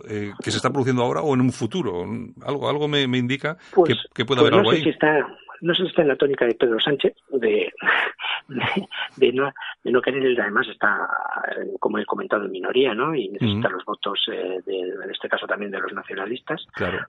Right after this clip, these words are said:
Speaker 2: para sacar adelante. Entonces yo creo que no quiere, o sea, toma una postura de no querer complicarse la, la existencia, pero es que al final el, un responsable político tiene que actuar. Los, los espacios públicos son de todos y no podemos to-, tolerar que esta simbología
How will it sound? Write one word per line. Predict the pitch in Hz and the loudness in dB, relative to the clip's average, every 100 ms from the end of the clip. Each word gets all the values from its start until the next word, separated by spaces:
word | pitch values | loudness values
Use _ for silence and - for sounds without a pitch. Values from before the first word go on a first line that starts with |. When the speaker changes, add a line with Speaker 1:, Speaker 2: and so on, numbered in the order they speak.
| - | -2
Speaker 2:
para | - - - | -2 0 -4
sacar | - - 107 | -2 0 0
adelante. | 101 104 - | 0 -2 0
Entonces | - 107 113 | 0 -2 -6
yo | 101 | -6
creo | - 104 | -4 -4
que | - 98 | -6 -10
no | 92 | -10
quiere, | - 95 95 87 85 - - | -10 -8 -6 -6 -8 -12 -18
o | - | -10
sea, | 90 - | -8 -6
toma | 107 | -6
una | 104 - | -4 -4
postura | 92 - - 107 101 98 - - - | -6 -12 -4 0 0 0 -2 -6 -10
de | - | -8
no | 101 | -6
querer | - 95 92 87 - - - - - | -6 -6 -6 -6 -12 -18 -16 -10 -6
complicarse | 98 - 90 - - | -6 -4 -2 -2 -2
la, | 92 92 95 | -4 -2 -2
la | 98 | -4
existencia, | 101 92 - 101 - | -6 -8 -8 -8 -8
pero | 98 101 | -8 -4
es | - | -4
que | 110 | -2
al | 98 | -4
final | 98 101 104 110 | -4 -6 -4 -4
el, | - 95 90 - | -4 -6 -6 -8
un | 117 104 | -6 -4
responsable | - - - 110 107 | -4 2 2 2 -4
político | 104 104 107 - 143 - - - - - | -4 -8 -8 -4 -4 -4 -12 -16 -18 -2
tiene | - 170 | 2 2
que | - | 0
actuar. | - - 127 | -6 -4 -4
Los, | 101 - - - | -2 -2 -2 -2
los | - - | -4 -4
espacios | - 117 - - | -2 -2 -4 -6
públicos | - 139 - - | -4 -4 -2 -2
son | 127 | -2
de | 120 | 0
todos | 131 160 - | 0 0 -2
y | 113 | -4
no | 113 | -2
podemos | 123 135 139 - | 2 0 -2 -10
to-, | - 92 | -10 -10
tolerar | - 95 110 127 | -8 -6 -6 -6
que | |
esta | 120 117 | -6 -6
simbología | - 104 - - 135 147 | -6 -6 -6 -2 0 -2